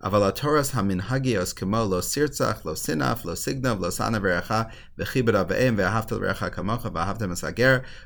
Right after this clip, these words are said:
v'lo sechacha shuv, v'lo seshakru, ish ba'miso, v'yisrachik min haneshach, v'aribis,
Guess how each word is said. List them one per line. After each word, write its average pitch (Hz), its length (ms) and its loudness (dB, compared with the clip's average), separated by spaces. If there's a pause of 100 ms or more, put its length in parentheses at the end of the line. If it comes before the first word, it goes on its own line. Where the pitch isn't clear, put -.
v'lo 95 160 2
sechacha 131 500 2
shuv, 110 240 0
v'lo 87 160 -4
seshakru, 120 640 -2
ish 92 140 -4
ba'miso, 104 560 0
v'yisrachik 113 560 -2
min 87 120 -4
haneshach, 98 480 -2
v'aribis, 135 520 2